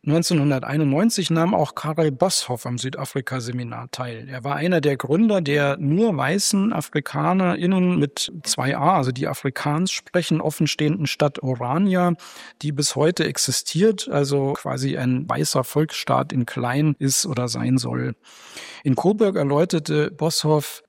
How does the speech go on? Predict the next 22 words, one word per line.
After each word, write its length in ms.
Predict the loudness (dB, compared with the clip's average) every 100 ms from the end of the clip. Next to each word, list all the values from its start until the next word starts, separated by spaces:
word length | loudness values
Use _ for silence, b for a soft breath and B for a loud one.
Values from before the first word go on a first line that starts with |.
| _
dass 300 | 0 0 0
der 360 | 0 2 2 -2 B -14
Volksstaat, 1000 | -4 -2 0 -2 -2 0 2 0 -2 -10 _ _ _ -14 -12 -10 -8
Zitat, 680 | -8 -6 -2 0 0 -2
"nicht 320 | -2 0 -2 0
von 160 | 0
einer 220 | 2 0
Mehrheit 580 | 0 0 0 2 2 0
von 220 | -2 -4
Volksfremden, 880 | -2 0 0 -2 0 2 2 2 0
ja 160 | 2 2
nicht 260 | 0 -2
einmal 300 | -2 -2 0
von 180 | -2 -2
einer 220 | 0 -2
starken 440 | 0 2 0 2 2
Minderheit 680 | 4 2 2 0 -4 -2
mitbewohnt 680 | -2 -2 -2 -4 -2 0 0
und 140 | 2 2
mitregiert 580 | 0 0 -2 -2 -6
werden 300 | -4 -6 -4
solle, 400 | -4 -4 0 0